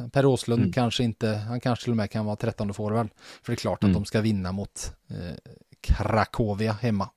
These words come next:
Speaker 1: Eh, så sett.
Speaker 2: Jag har lite dålig koll på vilken, vilken nivå de håller egentligen.
Speaker 1: Vi skulle säga att de besegrade ju faktiskt, eh, Villach, eh, hemma.
Speaker 2: Mm.
Speaker 1: Det gjorde de.
Speaker 2: Mm.
Speaker 1: Så att de, de håller väl typ den nivån, skulle jag säga.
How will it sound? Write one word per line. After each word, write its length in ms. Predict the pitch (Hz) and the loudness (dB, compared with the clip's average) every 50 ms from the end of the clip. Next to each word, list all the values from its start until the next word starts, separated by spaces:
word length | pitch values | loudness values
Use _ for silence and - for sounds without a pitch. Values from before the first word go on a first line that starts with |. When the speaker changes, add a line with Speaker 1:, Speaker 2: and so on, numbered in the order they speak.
| _ _ - | _ _ -12
Speaker 1:
Eh, 340 | 98 82 78 67 78 80 - | -12 -10 -10 -10 -12 -14 -12
så 140 | - - 101 | -10 -10 -10
sett. 160 | - 98 - - - - - - - | -8 -10 -12 -12 -14 -14 -16 -10 4
Speaker 2:
Jag 60 | - | 8
har 40 | 107 127 | 12 12
lite 180 | 139 131 156 | 12 12 12
dålig 340 | 143 156 156 147 135 127 120 | 12 12 12 12 12 12 12
koll 240 | - 123 147 165 156 | 12 12 12 12 12
på 120 | - 139 | 10 8
vilken, 460 | 120 117 - - 120 117 117 113 113 113 113 110 110 110 | 8 8 8 6 6 6 6 4 4 4 2 2 2 2
vilken 280 | 113 110 - - 110 110 | 0 0 2 0 2 2
nivå 300 | 110 104 101 95 95 95 | 2 2 2 2 2 2
de 140 | 98 92 82 | 2 0 0
håller 280 | - 95 87 95 117 139 | -2 -2 0 2 4 6
egentligen. 440 | 143 123 101 - - - - 120 110 120 | 6 4 4 0 -4 -4 -4 -2 2 4
Speaker 1:
Vi 80 | 143 143 | 4 6
skulle 180 | - 160 147 | 8 8 12
säga 160 | - 180 165 | 12 12 12
att 100 | 147 - | 12 12
de 180 | 147 143 143 143 | 12 12 12 12
besegrade 760 | 156 147 - - 160 135 123 120 117 131 127 127 127 127 139 | 12 12 12 12 12 12 12 12 12 12 12 12 10 12 12
ju 220 | 147 165 175 180 170 | 12 12 12 12 12
faktiskt, 680 | - 156 139 - - 135 131 120 - - - - - 131 - - | 12 12 12 12 10 10 12 12 10 6 -2 -4 -4 -2 2 6
eh, 880 | 123 123 117 113 113 110 110 110 107 107 107 107 110 110 110 110 110 | 6 8 8 8 6 6 6 6 6 6 4 4 4 4 4 4 6
Villach, 320 | 113 120 107 110 127 135 - - - - - - _ - | 6 6 6 8 6 6 4 0 -6 -14 -16 -18 _ 2
eh, 60 | 131 | 4
hemma. 440 | 131 131 123 117 151 151 123 101 95 | 6 6 6 8 8 8 8 8 8
Speaker 2:
Mm. 160 | 90 90 92 - - _ | 8 6 4 0 -4 _
Speaker 1:
Det 100 | - 123 | 0 2
gjorde 200 | 120 127 127 107 104 | 4 4 4 4 2
de. 40 | 92 101 | 2 4
Speaker 2:
Mm. 80 | 92 90 | 6 6
Speaker 1:
Så 60 | 117 | 6
att 200 | 87 87 - - | 6 4 2 2
de, 280 | 123 131 127 127 127 123 | 4 6 6 8 8 8
de 160 | 143 147 147 | 8 8 8
håller 240 | 135 135 113 110 113 | 8 8 8 8 6
väl 140 | 131 127 110 | 6 4 6
typ 200 | 123 120 110 110 | 4 2 4 4
den 200 | 113 120 160 180 | 4 6 6 6
nivån, 340 | 170 127 104 95 85 98 - | 6 6 4 0 -2 -8 -12
skulle 200 | - - 127 123 | -6 -2 2 2
jag 80 | 117 - | 4 4
säga. 180 | 123 110 95 | 4 2 2